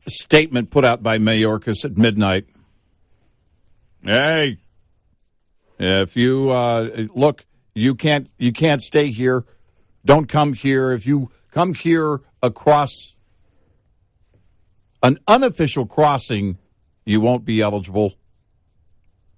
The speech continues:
Uh, the, uh, C B P also issuing a statement a little while ago. Um, and as a result of the federal judge, uh, putting a halt,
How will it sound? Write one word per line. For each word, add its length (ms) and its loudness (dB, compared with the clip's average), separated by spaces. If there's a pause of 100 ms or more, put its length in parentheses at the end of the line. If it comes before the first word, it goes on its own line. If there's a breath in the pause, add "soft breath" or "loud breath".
(160)
Uh, 360 0
the, 320 -2
uh, 80 -4
C 200 -2
B 160 -2
P 380 -2
also 400 -2
issuing 320 -6
a 60 -4
statement 360 -6
a 40 -8
little 160 -8
while 260 -2
ago. 260 -6 (1400)
Um, 540 -6 (140)
and 320 -4
as 220 -2
a 40 -14
result 380 -2
of 140 -10
the 280 -8 (840)
federal 380 -2
judge, 800 -2 (880)
uh, 220 -2
putting 260 -2
a 80 -2
halt, 380 -2